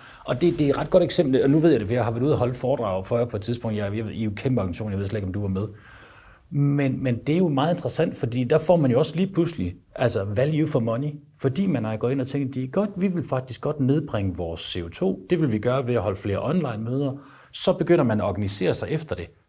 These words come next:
Så kom der tilfældigvis lige en corona, og det har rent faktisk på det isolerede område været positivt økonomisk.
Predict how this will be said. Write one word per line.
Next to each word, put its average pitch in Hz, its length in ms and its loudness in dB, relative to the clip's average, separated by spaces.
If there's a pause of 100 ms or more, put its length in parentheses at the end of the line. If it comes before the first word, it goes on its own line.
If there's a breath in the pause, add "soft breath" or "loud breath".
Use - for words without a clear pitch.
Så - 280 -4
kom 110 200 -4
der 107 80 -8
tilfældigvis 127 640 -4
lige 139 140 -4
en 143 80 -2
corona, 143 460 -4 (400 loud breath)
og 110 180 -4
det 143 100 4
har 120 160 2
rent 135 180 -2
faktisk - 400 -4
på - 100 -4
det 165 340 -2
isolerede 120 520 0
område 110 480 -2 (200)
været 95 160 -4
positivt 117 720 -2
økonomisk. 107 580 -6